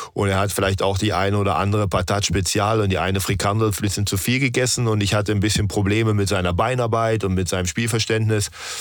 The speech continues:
Und hatte dann vielleicht auch nicht die richtige Art und Weise, ihm das zu erklären, so. Aber das kann Marc vielleicht euch besser erklären,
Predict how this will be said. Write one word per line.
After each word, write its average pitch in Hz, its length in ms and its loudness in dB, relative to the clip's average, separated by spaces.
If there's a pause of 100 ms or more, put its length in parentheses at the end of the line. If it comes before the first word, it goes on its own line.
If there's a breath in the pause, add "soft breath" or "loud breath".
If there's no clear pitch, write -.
(420 loud breath)
Und 95 440 2
hatte 101 220 2
dann 101 160 0
vielleicht 98 320 0
auch 98 140 2
nicht 98 180 0
die 95 60 -2
richtige 101 400 0
Art 92 180 0
und 87 80 0
Weise, 98 320 2
ihm 98 180 0
das 95 200 0
zu 98 100 0
erklären, 87 500 0
so. 80 220 -2
Aber 92 160 0
das 127 180 0
kann 120 180 0
Marc 123 200 0
vielleicht 123 300 0
euch 110 160 0
besser 123 260 0
erklären, 120 420 0